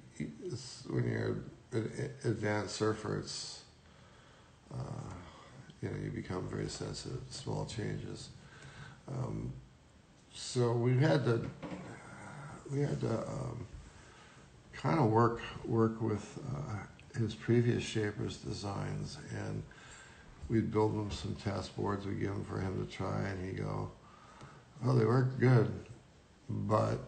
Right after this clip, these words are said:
<laughs> it's the "but" board again, "but," uh, and it took a few rounds, but,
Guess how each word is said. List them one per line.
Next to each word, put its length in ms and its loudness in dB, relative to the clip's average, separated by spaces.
<laughs> 520 -6
it's 300 2
the 80 -4
"but" 340 0
board 220 2
again, 380 0
"but," 440 6
uh, 420 0
and 300 4
it 120 6
took 200 0
a 60 4
few 280 6
rounds, 680 4
but, 240 4